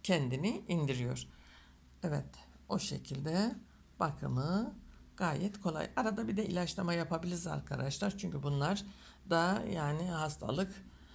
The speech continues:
olabilir ama çok şey olmuyor aslında. Hastalığa çok yatkın bir bitki değil ama yine de, e, diğer bitkilerimiz varsa bunları da ilaçlama yapabiliriz. Yani unlu bitten, şeyden falan, öyle küf falan korumak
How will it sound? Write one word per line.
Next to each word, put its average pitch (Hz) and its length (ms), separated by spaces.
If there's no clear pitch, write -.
olabilir 185 440
ama 208 320
çok 226 240
şey 226 240
olmuyor 175 400
aslında. 147 380
Hastalığa 165 460
çok - 220
yatkın 165 340
bir 156 100
bitki 147 260
değil 196 240
ama 160 140
yine 156 300
de, 208 200
e, 165 340
diğer 170 240
bitkilerimiz 139 600
varsa 180 380
bunları 127 360
da 113 100
ilaçlama 160 680
yapabiliriz. 175 760
Yani 151 220
unlu 139 320
bitten, 135 440
şeyden 135 460
falan, 143 420
öyle 151 320
küf 151 220
falan 147 380
korumak 139 420